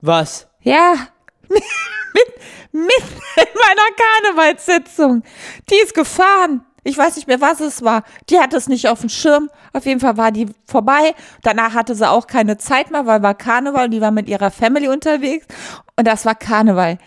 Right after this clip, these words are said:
Speaker 2: Ich hab so einen Schaden von Karneval, ich schwör dir, jedes Mal, wenn ich Karnevalsmusik höre, <laughs> werd ich traurig.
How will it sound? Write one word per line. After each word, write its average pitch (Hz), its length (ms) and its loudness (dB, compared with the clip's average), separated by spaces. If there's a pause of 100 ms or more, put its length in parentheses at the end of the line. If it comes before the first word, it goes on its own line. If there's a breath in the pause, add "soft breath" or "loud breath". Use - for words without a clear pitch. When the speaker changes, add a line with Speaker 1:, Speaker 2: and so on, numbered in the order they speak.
(420 soft breath)
Speaker 2:
Ich 240 180 -2
hab 247 160 -4
so 233 220 0
einen 294 140 0
Schaden 277 500 -2
von 214 260 -4
Karneval, 190 560 -2
ich - 140 -4
schwör 247 380 0
dir, 226 140 -2
jedes 247 320 -4
Mal, 262 160 -2
wenn 247 120 0
ich 262 160 -8
Karnevalsmusik 220 1040 0
höre, 208 240 2
<laughs> - 0 -
werd 240 160 0
ich - 240 -4
traurig. 254 640 0